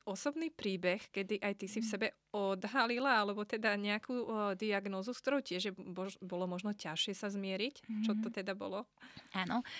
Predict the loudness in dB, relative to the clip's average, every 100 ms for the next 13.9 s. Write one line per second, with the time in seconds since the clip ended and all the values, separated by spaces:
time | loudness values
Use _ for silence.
0 | -10 -10 -12 -10 0 4 4 4 4 2
1 | 2 0 2 4 2 2 2 2 0 -2
2 | -4 -6 -4 -2 2 4 4 2 -6 -6
3 | -2 0 0 0 0 2 2 2 0 0
4 | 0 0 -4 -2 -2 0 0 0 -2 0
5 | 0 -2 -2 -2 -2 0 2 2 2 0
6 | 0 -2 -2 -8 -4 -2 0 0 0 -2
7 | -4 2 2 4 0 0 0 0 0 0
8 | 2 0 0 0 2 2 4 4 4 6
9 | 8 8 4 2 4 4 4 4 4 4
10 | 0 0 2 2 2 0 0 2 2 2
11 | 2 2 4 4 6 4 2 2 4 2
12 | 2 -2 2 2 4 2 0 -2 0 2
13 | 0 -2 -10 -10 -4 0 2 6 6